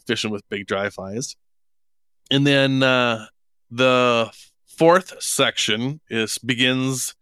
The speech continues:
near the town of Ryrie, and it goes another twelve miles and kinda enters this ag flat. You can't tell 'cause the, the, the farmers have left the trees up, our, our amazing cottonwood galleries, some of the largest in the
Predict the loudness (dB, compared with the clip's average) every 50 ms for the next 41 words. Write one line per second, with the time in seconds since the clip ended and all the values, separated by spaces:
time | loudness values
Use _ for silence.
0 | _ _ _ _ _ _ _ 0 2 2 2 2 0 0 0 2 2 2 2 2
1 | 2 2 2 2 2 0 0 -2 -2 -4 -4 -4 -2 -4 -4 -6 -8 -10 _ _
2 | _ _ _ _ -4 -2 0 2 2 2 2 2 0 -2 -2 -2 -4 -4 -4 -2
3 | -2 -2 -2 0 -2 -2 -2 -2 -4 -6 -4 -2 0 0 0 0 0 0 0 0
4 | 2 2 0 0 -2 -4 -6 -6 -4 -2 -2 -2 -2 -2 -2 -2 -2 -2 -2 -2
5 | -2 0 0 0 0 -4 -4 -4 -4 -4 -4 -6 -10 _ _ 0 2 2 4 4
6 | 2 2 0 -2 -6 -12 -14 -12 -8 -4 -2 0 0 0 0 0 -2 -4 -6 -10
7 | -12 -12 -14 _ _ _ _ _ _ -8 -8 -6 -4 -2 -2 -2 -2 -2 -6 -4
8 | 0 2 2 2 2 0 -2 -6 -6 -4 -2 -2 -2 -4 -6 -10 -12 _ -8 -6
9 | -4 -4 -4 -6 -8 -8 -8 -6 -6 -6 -8 -8 -10 -12 -6 -2 0 2 2 2
10 | 2 2 0 -2 -2 -4 -6 -4 -2 -4 -4 -4 -6 -8 -6 -4 -2 0 0 2
11 | 2 0 0 0 0 -2 0 0 -2 -2 -6 _ -8 -6 -4 -4 -4 -8 -12 -12
12 | -10 -10 -10 -12 _ -10 -8 -2 0 2 2 2 0 -2 -2 -4 -4 -6 -8 -8
13 | -4 -2 -2 -2 -2 -2 -4 -4 -4 -4 -4 -2 0 0 0 0 0 0 -2 -2
14 | -4 -6 -6 -8 -8 -6 -6 -6 -4 -2 -2 -2 -4 -4 -8 -10 -10 -12 -8 -8
15 | -6 -6 -6 -6 -6 -6 -6 -6 -8